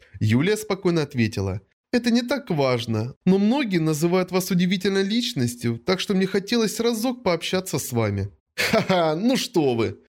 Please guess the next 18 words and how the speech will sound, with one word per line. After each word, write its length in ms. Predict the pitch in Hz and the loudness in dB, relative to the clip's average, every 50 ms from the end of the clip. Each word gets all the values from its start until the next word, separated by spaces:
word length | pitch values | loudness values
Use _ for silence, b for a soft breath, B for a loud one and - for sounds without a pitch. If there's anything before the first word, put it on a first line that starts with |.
| _ _ - | _ _ 2
«Думаю, 540 | 170 175 247 285 285 254 226 156 131 123 127 | 2 4 4 2 2 2 2 2 0 -2 -2
можно 420 | 139 156 185 240 262 214 208 233 | 0 0 2 2 2 2 0 0
считать 380 | 226 - 240 208 - 233 - - | 0 -2 -2 -2 -2 -2 -2 -2
вас 180 | 208 214 214 - - | -2 -2 -2 -2 0
удивительным 680 | 208 185 196 220 214 247 262 247 - 170 147 147 147 | 0 2 2 2 2 0 0 0 0 0 0 0 0
хотя 260 | - - 175 - 190 | 0 -2 0 0 2
бы 140 | 175 175 165 | 0 2 0
потому, 460 | 175 165 - 170 165 180 208 220 220 - _ | 0 0 0 0 2 2 2 0 -2 -6 _
что 300 | _ - - - - 196 | _ -8 -4 0 0 0
вы, 160 | 190 190 262 285 | 2 2 0 -2
следуя 460 | 277 - - 156 151 147 143 151 143 | -2 -2 0 0 0 2 2 0 2
за 140 | 135 160 151 | 0 0 -2
братом, 440 | 151 160 160 147 135 - - 110 | 0 0 0 0 0 -2 -4 -6
смогли 400 | 120 - - 196 208 202 202 214 | -6 -2 0 0 0 2 2 0
вступить 380 | 214 - - 220 185 196 202 185 | 0 0 -2 -2 -2 0 0 2
в 60 | 180 185 | 2 2
ряды 180 | 208 180 180 | 2 2 0
хранителей, 760 | 175 - 196 214 208 214 240 247 240 240 135 113 110 110 110 | 0 0 0 2 2 4 2 2 0 0 -2 -2 0 -2 -4